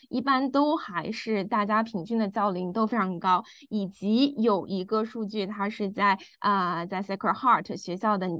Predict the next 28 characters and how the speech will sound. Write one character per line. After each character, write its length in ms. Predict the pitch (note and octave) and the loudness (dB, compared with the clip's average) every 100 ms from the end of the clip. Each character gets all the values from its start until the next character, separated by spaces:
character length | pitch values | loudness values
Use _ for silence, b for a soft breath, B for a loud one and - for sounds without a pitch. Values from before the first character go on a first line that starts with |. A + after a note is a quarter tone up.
| - | -8
平 340 | - G#3 G3 A3+ | -8 -2 0 0
均 320 | A#3 D4+ E4 | 0 0 2
年 260 | G#3+ D3+ | 2 0
数 260 | B3 - B3 | -4 0 0
是 200 | A3+ G#3+ | 0 -4
九 300 | G3 G#3 - | -2 -4 -4
年， 300 | A2+ - B2 B B | -8 -10 -10 B B
所 120 | - C4+ | -4 -2
以 80 | |
它 140 | C#4 D#4+ | 2 0
整 320 | D#4+ A3+ A3+ | 2 0 0
体 140 | - A3+ | 0 0
的 160 | F#3+ A3 - | -2 -4 -10
师 260 | C#4 D4+ D4 | -6 -4 -4
资 280 | C#4+ D#4 | -2 0
是 180 | E4 D4 | 0 0
比 200 | A3+ F3+ | -2 -4
较 260 | - A#3+ A3 | 0 4 4
的 220 | G3+ G#3 B B | 4 0 B B
稳 300 | A3+ G#3 G#3 | -2 -2 0
定， 200 | F4 B3 _ _ | 0 0 _ _
以 180 | A3+ G#3 | -2 -2
及 280 | F#3 G3 G#3+ | -2 -2 -2
它 320 | - A#3+ A3+ | -2 -2 0
的 200 | A3+ G#3 | 0 0
整 240 | G3+ A3 | -2 -6
一 140 | - F3 | -6 -8
个， 320 | G#3 G3+ F#3+ | 0 2 2